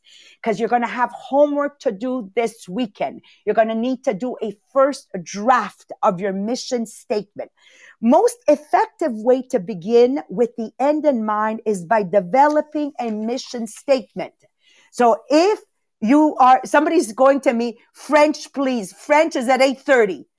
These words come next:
Le français est à huit heures et demie." <laughs> Retard English, English,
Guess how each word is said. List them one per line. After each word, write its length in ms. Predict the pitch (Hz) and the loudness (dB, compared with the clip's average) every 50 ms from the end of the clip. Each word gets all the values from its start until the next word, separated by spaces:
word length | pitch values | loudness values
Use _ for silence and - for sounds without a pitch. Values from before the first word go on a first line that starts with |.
| _ | _
Le 100 | 214 233 220 | -4 -4 -4
français 500 | - 247 269 262 254 - - 311 311 302 | -2 0 0 0 0 2 0 0 0 2
est 60 | - | 2
à 140 | 240 233 233 | 0 0 0
huit 220 | 285 285 285 - | -2 -4 0 0
heures 160 | 294 277 240 | 0 0 0
et 80 | 262 240 | -2 -4
demie." 320 | 220 226 220 202 160 - _ _ _ _ - | -4 -6 -6 -8 -10 -14 _ _ _ _ -6
<laughs> 280 | - - _ _ 330 - - _ _ - - _ _ _ _ _ - - - - - _ _ - | -6 -6 _ _ -4 -4 -4 _ _ -12 -12 _ _ _ _ _ -20 -20 -20 -20 -20 _ _ -8
Retard 720 | 262 233 220 262 311 311 311 320 330 302 311 320 320 320 311 - _ | -6 -2 2 4 4 4 4 4 4 6 6 6 4 2 0 -2 _
English, 540 | 302 311 294 285 277 294 285 254 208 208 - - - | 0 2 2 2 4 4 4 4 2 0 -4 -2 2
English, 460 | 277 302 302 302 277 302 302 311 - | 2 2 2 2 2 2 0 0 0